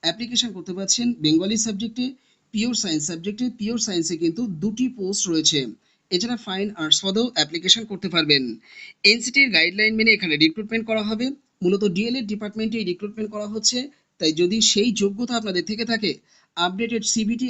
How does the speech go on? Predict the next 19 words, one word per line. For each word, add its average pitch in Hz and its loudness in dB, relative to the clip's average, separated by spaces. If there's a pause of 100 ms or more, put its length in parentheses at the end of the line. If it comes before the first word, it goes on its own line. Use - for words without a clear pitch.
(100)
আপনাদেরকে 185 -4 (100)
পাঠিয়ে 202 -4
দিতে 180 -4
বলা 156 -4
হয়েছে 208 2 (560)
কবি 214 2 (100)
সুকান্ত 240 -2 (140)
পিটিটিআই 214 -2
টু 214 -4
থাউজেন্ড 185 -2
থার্টিন 190 -4
অ্যাট 165 -2
দ্য 180 -4
রেট 202 -2
অফ 220 -4 (240)
জিমেল 233 2
ডট 147 -2
কম 165 -2
বরাবর। 143 -2